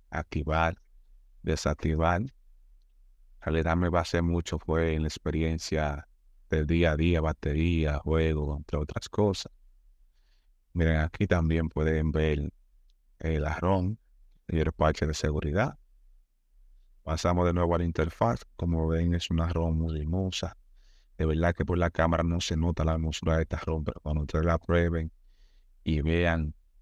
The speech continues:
qué hermosura, de verdad que se van a querer quedar con esta rom. Aquí, como les digo, es una rom que en el día a día es muy estable, muy fluida. Más adelante hablaré de los juegos. Como pueden ver aquí, les mostré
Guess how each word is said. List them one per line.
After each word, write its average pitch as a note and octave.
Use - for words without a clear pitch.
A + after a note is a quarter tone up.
qué E2+
hermosura, E2+
de D#2+
verdad D#2
que E2+
se -
van D#2+
a E2
querer D2+
quedar D2+
con D2+
esta D2+
rom. -
Aquí, D#2
como D#2+
les D#2
digo, F#2
es -
una D#2+
rom D#2
que D#2
en D2+
el C#2+
día D#2
a D2+
día D#2
es D#2+
muy D#2+
estable, F2+
muy D#2
fluida. F#2+
Más D2+
adelante D#2
hablaré D#2
de D2+
los D2+
juegos. F#2+
Como D#2+
pueden E2+
ver E2+
aquí, D#2+
les D#2+
mostré D#2+